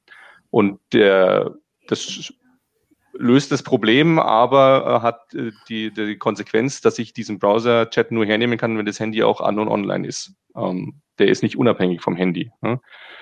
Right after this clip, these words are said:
Ähm, andere, die anderen Messenger setzen solche Desktop-Clients als echte eigene Clients in den Chat,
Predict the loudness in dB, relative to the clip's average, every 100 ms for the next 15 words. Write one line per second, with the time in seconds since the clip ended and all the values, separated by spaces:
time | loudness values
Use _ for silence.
0 | -20 _ 0 2 4 2 0 -2 -6 _
1 | -4 0 2 4 6 6 6 4 0 0
2 | 0 0 -2 -4 0 4 4 0 -2 -4
3 | -2 -8 -6 -6 -4 -4 -2 -6 -4 -4
4 | -2 -2 -2 -4 -6 -6 -6 -2 0 0
5 | 0 -2 -4 -2 0 0 -2 -4 -8 -6
6 | -8 -6 -6 -8